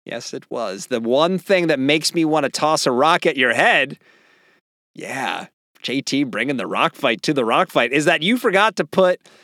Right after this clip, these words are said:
Elderly Woman by Pearl Jam in the top twenty campfire songs. You should toss Wagon Wheel into the abyss and replace it with the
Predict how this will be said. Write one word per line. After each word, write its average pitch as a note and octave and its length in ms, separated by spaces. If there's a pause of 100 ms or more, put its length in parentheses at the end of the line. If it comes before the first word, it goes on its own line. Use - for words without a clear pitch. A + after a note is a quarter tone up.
(360)
Elderly B3+ 460
Woman C3+ 400
by A#2 140
Pearl F#3 320
Jam A#2 580
in A2 100
the G#2+ 80
top C3+ 280
twenty A2+ 240
campfire B2+ 480
songs. A2+ 540 (420)
You G#2+ 120
should - 200
toss D3 360
Wagon A#2+ 340
Wheel A2 240
into G#2+ 220
the E2 100
abyss A2+ 540
and G2 100
replace A2+ 560
it A2+ 140
with F#2+ 280
the - 80